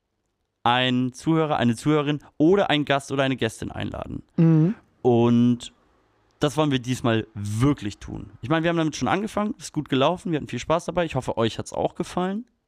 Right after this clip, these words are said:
Speaker 1: Wir hoffen, euch hat's auch gefallen. Und um daran anzuknüpfen, würde ich sagen, wir gehen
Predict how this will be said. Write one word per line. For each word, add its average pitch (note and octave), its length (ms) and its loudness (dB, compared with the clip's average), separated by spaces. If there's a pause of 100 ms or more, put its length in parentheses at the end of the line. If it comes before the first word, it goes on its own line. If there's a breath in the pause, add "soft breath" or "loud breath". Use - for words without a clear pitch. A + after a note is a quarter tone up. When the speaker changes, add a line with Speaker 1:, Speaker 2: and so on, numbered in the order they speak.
(140)
Speaker 1:
Wir A2+ 280 0
hoffen, B2 200 -6
euch C#3+ 180 -6
hat's D3 140 -12
auch D3 160 -10
gefallen. D#3+ 380 -10 (760 loud breath)
Und C#3 580 2 (800)
um C3+ 240 2
daran C#3+ 400 0 (160)
anzuknüpfen, G#3 720 -2
würde F3 140 0
ich D3 120 -6
sagen, C#3+ 600 0
wir C3 140 0
gehen D#3 380 -2